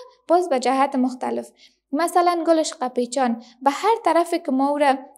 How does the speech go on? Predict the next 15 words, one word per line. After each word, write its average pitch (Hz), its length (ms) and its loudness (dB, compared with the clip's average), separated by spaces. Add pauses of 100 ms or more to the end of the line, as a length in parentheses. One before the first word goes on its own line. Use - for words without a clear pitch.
(120)
پیچ 262 240 0
بدیم، 349 400 0
به 277 100 2
همون 262 280 -2
طرف 440 300 2 (240)
حرکت 233 580 -2
می‌کنه. 247 520 -2 (840)
مثلاً 302 400 4 (160)
تاک‌های 269 400 2
انگور، 247 360 0
اگر 233 180 -4
شما 247 320 -2
متوجه 247 400 -4
شده 233 280 -6
باشین، 240 460 -4